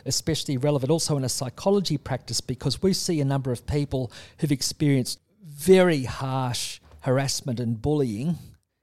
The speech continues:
And sometimes there might be a conflict in the workplace that the person might experience as bullying in a certain way. But when it's part of a psychopathic pattern,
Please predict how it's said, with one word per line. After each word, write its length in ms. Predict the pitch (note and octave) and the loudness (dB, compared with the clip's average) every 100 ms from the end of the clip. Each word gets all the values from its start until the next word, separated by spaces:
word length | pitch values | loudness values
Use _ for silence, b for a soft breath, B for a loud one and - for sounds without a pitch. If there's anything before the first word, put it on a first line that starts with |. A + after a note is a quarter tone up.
| _ - | _ -4
And 120 | D#3+ | 0
sometimes 500 | G3+ G3+ F3+ E3+ C#3+ | 2 2 2 0 2
there 100 | D#3+ | 2
might 220 | D#3 C#3 | 2 0
be 120 | D3+ | -2
a 40 | C3+ | -2
conflict 540 | - D#3+ - D#3 - | -2 -2 -2 -6 -2
in 100 | C#3+ | 0
the 240 | C3+ C3+ - _ | 0 -2 -6 _
workplace 580 | D3+ D#3+ - C3 C3+ - | 0 0 -2 -6 -4 -4
that 200 | D#3 - | -4 -4
the 100 | C#3 | -6
person 360 | - D3 - C3+ | -2 -2 -2 -4
might 120 | C3 | -4
experience 560 | - - E3 D#3+ D3+ | -6 -2 0 2 0
as 120 | C3 G#2+ | -6 -6
bullying 400 | - C3+ C#3 C#3 | -4 0 0 0
in 100 | B2+ | -2
a 60 | |
certain 420 | - D3 - B2+ | 0 0 -2 -2
way. 300 | B2+ C3+ A#2 - B B - | 0 0 -2 -6 B B 0
But 160 | D#3 | 2
when 140 | D#3+ G3+ | 4 2
it's 100 | - | 0
part 300 | - D#3 D#3 | -8 -6 -4
of 80 | C#3 | -4
a 80 | |
psychopathic 920 | - - C#3+ - - - B3 - - | -4 -2 -4 -6 -8 -6 -6 -6 -6
pattern, 480 | - - - A2 D3 | -6 -6 -4 -2 -2